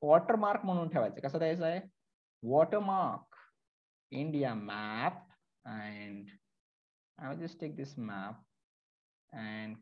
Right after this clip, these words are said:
copy image. It's not that appealing or blur.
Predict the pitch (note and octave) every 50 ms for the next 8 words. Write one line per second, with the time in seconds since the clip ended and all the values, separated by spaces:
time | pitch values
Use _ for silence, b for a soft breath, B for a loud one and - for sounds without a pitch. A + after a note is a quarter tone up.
0 | _ - - - B2 C3 B2+ B2+ - C#3+ D3 D3 D3+ D3+ D3+ D3+ _ _ - -
1 | _ _ _ _ - - C3+ C#3 C#3+ C#3 C3 A2+ G#2+ G#2+ A2 B2 B2+ B2 B2+ -
2 | - - - - _ _ _ _ _ _ - D#3 - - - A2+ A2+ B2 C3+ C#3
3 | C#3 - - - - - - - - - _ - _ _ _ _ _ _ _ _
4 | _ _ _ _ _ _ _ _ _ _ _ _ _ _ _ - - - _ -
5 | G#2 G#2 G2+ G2 F#2+ F#2+ F#2+ G2 F#2+ F#2+ G2 G2+ G#2+ G2+ G#2 A2 -